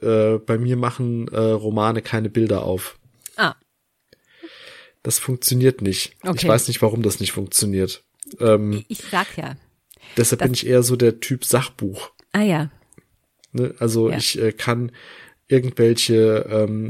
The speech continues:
Speaker 1: Biografien lesen, problemlos, oder auch, äh,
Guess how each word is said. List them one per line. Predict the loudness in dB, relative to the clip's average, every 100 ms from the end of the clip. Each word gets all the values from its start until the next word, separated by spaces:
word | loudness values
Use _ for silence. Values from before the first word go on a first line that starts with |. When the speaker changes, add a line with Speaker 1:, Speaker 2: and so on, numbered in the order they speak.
| -8
Speaker 1:
Biografien | -2 -2 0 -4 -2 -2 -2 2
lesen, | 4 6 4 2 -2 -2 -6 _ _ -20 -20 _ _ -12
problemlos, | -8 2 4 4 2 2 2 0 -2
oder | 2 2 2 0 0
auch, | -2
äh, | -2